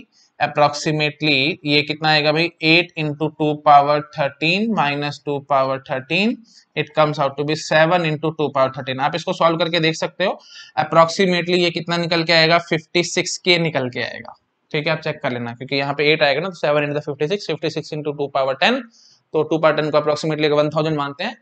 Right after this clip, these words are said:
तो फिफ्टी सिक्स के, फिफ्टी सिक्स थाउजेंड आईपी एड्रेसेस approximately आपने वेस्ट कर दिए। वैसे इससे ज्यादा हुए हैं, but हम approximately इतना मान सकते हैं। तो देख रहे हो, इतने हजारों में आईपी एड्रेसेस वेस्ट हो रहे थे, तो इतना हम चाह नहीं रहे थे वेस्ट करना। तो फिर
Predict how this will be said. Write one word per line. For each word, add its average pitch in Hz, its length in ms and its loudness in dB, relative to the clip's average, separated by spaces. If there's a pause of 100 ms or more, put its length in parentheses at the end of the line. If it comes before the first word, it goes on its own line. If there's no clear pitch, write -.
(260)
तो 170 60 -2
फिफ्टी 165 400 0
सिक्स 226 320 -2
के, 170 220 4
फिफ्टी 160 280 -4
सिक्स 190 200 -4 (100)
थाउजेंड 170 280 4
आईपी 156 220 2
एड्रेसेस 156 340 -2
approximately 170 640 2
आपने 151 240 2
वेस्ट 139 200 -2
कर 127 100 -6
दिए। 123 120 -6
वैसे 139 160 -6
इससे 165 180 -2
ज्यादा 160 260 2
हुए 190 140 2
हैं, 269 200 -4
but 190 100 0
हम 175 120 -2
approximately 160 520 -4
इतना 151 200 -6
मान 123 200 -8
सकते 123 260 -14
हैं। - 120 -12 (340)
तो 180 40 -4
देख 196 160 4
रहे 226 80 6
हो, 208 60 0
इतने 214 180 0
हजारों 170 380 6
में 202 100 0
आईपी 180 200 -2
एड्रेसेस 165 340 -2
वेस्ट 147 240 0
हो 127 60 -4
रहे 120 160 -4
थे, 123 140 -12
तो - 440 -6
इतना 202 220 2
हम 196 180 2
चाह 165 240 -4
नहीं 160 140 2
रहे 135 80 2
थे 131 120 -4
वेस्ट 123 220 -4
करना। 123 320 -8 (240)
तो 190 60 2
फिर 254 280 4